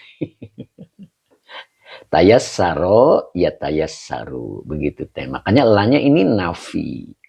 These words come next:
Ya, jadi tidak mudah bagi kalian. Eh, terima kasih, Yai, siap. Hmm, begitu, Teh. Ya. Hmm. Maki Ahba,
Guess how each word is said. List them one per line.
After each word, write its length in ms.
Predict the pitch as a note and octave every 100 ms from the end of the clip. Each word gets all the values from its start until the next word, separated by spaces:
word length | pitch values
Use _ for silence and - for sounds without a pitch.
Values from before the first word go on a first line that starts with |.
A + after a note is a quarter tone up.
| _ _ _ -
Ya, 80 |
jadi 240 | - F#2 C#3 -
tidak 380 | - E3 B2+ - -
mudah 640 | G#2+ A#2 G2 D#2+ - - -
bagi 320 | - D2 C#2 -
kalian. 640 | C2+ B1 A#1+ G1+ - G1+ _ _ _ _ _ _ _ _ _ _
Eh, 540 | - D2 C#2+ C#2 C2+ C2 - G2+
terima 240 | G2+ F#2
kasih, 400 | G2 F#2 F2+ D#2
Yai, 160 | D2+ D2
siap. 400 | - D#2+ D2 _ _ _ C#2+ _
Hmm, 480 | D#2 C2+ C2+ A#1+ A1+
begitu, 400 | D2+ D2+ - C2+
Teh. 200 | - A#1 - _ _ _ _
Ya. 240 | - - - _ - - - - _ _ _ _ _ _ -
Hmm. 480 | G#1 - - G2 G2 _ _ _ _ _ _ _ _ _ -
Maki 320 | C#3+ - E3 C#3+
Ahba, 560 | - C#3 C#3+ B2+ D2+